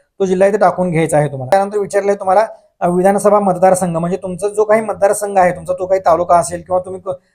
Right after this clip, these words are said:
मतदारसंघ तुमचा कोणता आहे तो तुम्हाला इथं सिलेक्ट करून घ्यायचा आहे. तो मतदारसंघ इथे तुम्हाला सिलेक्ट करून घ्यायचा आहे आणि त्यानंतर तुम्हाला विचारलं आहे जन्मतारीख, तुमची जी काही जन्मतारीख आहे ती तुम्हाला इथे जन्मतारीख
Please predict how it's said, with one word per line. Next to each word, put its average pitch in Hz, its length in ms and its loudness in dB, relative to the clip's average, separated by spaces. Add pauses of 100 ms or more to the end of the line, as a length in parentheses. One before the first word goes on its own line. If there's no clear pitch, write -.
(160)
मतदारसंघ 185 480 0
तुमचा 190 240 0
कोणता 180 280 0
आहे 139 120 2
तो - 400 -14
तुम्हाला 190 200 2
इथं 233 280 -2
सिलेक्ट 185 300 0
करून 185 220 2
घ्यायचा 160 280 2
आहे. 127 120 0 (400)
तो 185 60 -4
मतदारसंघ 190 400 0
इथे 208 100 2
तुम्हाला 208 220 -2
सिलेक्ट 202 200 -2
करून 202 160 2
घ्यायचा 185 260 2
आहे 190 120 2 (420)
आणि 180 160 -4
त्यानंतर 214 300 2
तुम्हाला 226 220 2
विचारलं 208 340 2
आहे 208 80 4
जन्मतारीख, 180 400 0
तुमची 175 280 -8
जी 190 140 -8
काही 220 180 2
जन्मतारीख 202 360 -2
आहे 139 160 0
ती - 380 -20
तुम्हाला 196 200 0
इथे 196 120 -2
जन्मतारीख 185 360 2